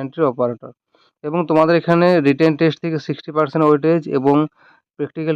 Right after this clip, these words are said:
টেস্ট থেকে তোমাদের এখানে তিরিশ পার্সেন্ট ওয়েটেজ এবং ইন্টারভিউ থেকে টেন পার্সেন্ট ওয়েটেজ, এই সমস্ত নাম্বারের ভিত্তিতে কিন্তু তোমাদের এখানে কিন্তু ফাইনাল প্যানেল লিস্ট কিন্তু তৈরি করা হবে।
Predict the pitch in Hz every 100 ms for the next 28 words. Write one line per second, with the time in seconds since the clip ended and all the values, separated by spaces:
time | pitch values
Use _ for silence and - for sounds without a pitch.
0 | 147 156 - 170 156 147 143 143 143 139
1 | 147 147 - 156 139 160 151 156 160 139
2 | 143 135 131 147 151 143 156 156 135 147
3 | 147 147 139 156 147 131 120 120 117 _
4 | _ _ _ _ 147 143 160 147 - 147
5 | 143 151 156 135 131 147 156 156 147 135
6 | 135 139 143 143 135 165 175 190 _ _
7 | _ 135 135 147 160 151 135 139 143 151
8 | - - 147 156 143 131 139 127 139 165
9 | 196 _ _ 127 120